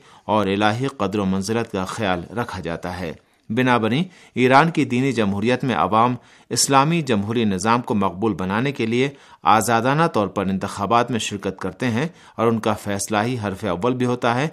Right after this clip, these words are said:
اور حرف آخر بھی۔ ایران میں دینی جمہوریت پر مبنی نظام میں عوام اور جماعتوں کو جو احترام دیا جاتا ہے، وہ اسلامی جمہوری نظام اور عوام کے درمیان تعلق کی برقراری کی دائمی کڑی شمار ہوتا ہے۔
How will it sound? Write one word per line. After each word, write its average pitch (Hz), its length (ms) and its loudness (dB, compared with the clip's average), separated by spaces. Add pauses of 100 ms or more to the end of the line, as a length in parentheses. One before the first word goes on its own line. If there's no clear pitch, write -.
(260)
اور 98 240 0 (140)
حرف 110 200 -6 (240)
آخر 110 280 0
بھی۔ 82 340 -10 (540)
ایران 151 360 6
میں 185 80 4
دینی 156 260 4
جمہوریت 143 460 2
پر 147 80 2
مبنی 135 280 0
نظام 117 400 2
میں 151 180 2
عوام 113 380 4
اور 117 80 2
جماعتوں 101 460 -2
کو 120 100 -4
جو 98 140 -2
احترام 95 400 -2
دیا 98 200 -2
جاتا 117 320 -2
ہے، 139 120 -2 (320)
وہ 113 60 0
اسلامی 151 420 2
جمہوری 113 400 0
نظام 107 420 0 (260)
اور 107 140 0
عوام 127 320 4
کے 117 120 -2
درمیان 104 400 0
تعلق 110 500 0
کی 127 100 -2
برقراری 95 580 -2
کی 123 180 -4
دائمی 101 460 -2
کڑی 98 340 -4
شمار 92 340 -2
ہوتا 87 340 -8
ہے۔ 87 140 -8